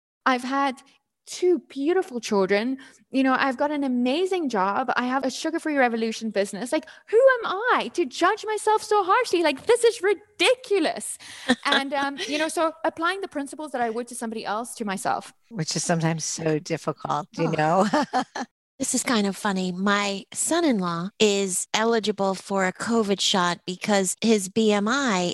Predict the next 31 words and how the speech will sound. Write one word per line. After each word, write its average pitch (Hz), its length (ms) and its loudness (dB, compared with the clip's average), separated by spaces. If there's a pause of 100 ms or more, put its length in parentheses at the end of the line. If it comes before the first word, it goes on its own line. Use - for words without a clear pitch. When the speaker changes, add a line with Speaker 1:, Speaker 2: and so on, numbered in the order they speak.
Speaker 3:
is 185 520 2
over 208 280 2
a 196 80 2
certain 202 720 0
point. 180 400 0
And 214 140 2
this 220 180 2
is 214 140 2
in 202 120 0
the 190 100 2
state 196 340 0
of 180 80 -6
Virginia. 196 560 -4
And 190 240 0 (120)
he 233 120 4
was 214 160 4
so 220 140 2
excited. 202 500 0
And 220 140 0
if 220 160 -2
you 294 180 2
were 320 120 4
to 240 100 2
look 254 320 2
at 302 100 2
my 202 160 -2
son-in-law, 185 440 0
he's 202 240 0
this 196 200 0
tall, 240 760 2
lanky 208 680 -2